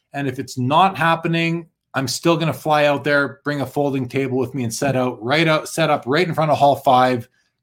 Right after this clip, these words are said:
Come see me there. I'll be the only dealer at the show.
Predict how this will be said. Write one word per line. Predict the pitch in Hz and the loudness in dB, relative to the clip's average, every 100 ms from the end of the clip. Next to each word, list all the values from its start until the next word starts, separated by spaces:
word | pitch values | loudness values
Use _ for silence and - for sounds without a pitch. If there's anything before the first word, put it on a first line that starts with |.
| - | -2
Come | 175 175 | 0 2
see | - 170 | 2 2
me | 156 | 2
there. | 135 139 | 2 2
I'll | 135 | 2
be | 123 | 0
the | 117 | -2
only | 127 127 131 | -2 -2 0
dealer | 117 117 113 | 0 0 -2
at | 104 | -4
the | 104 | -8
show. | - 104 90 | -8 -8 -8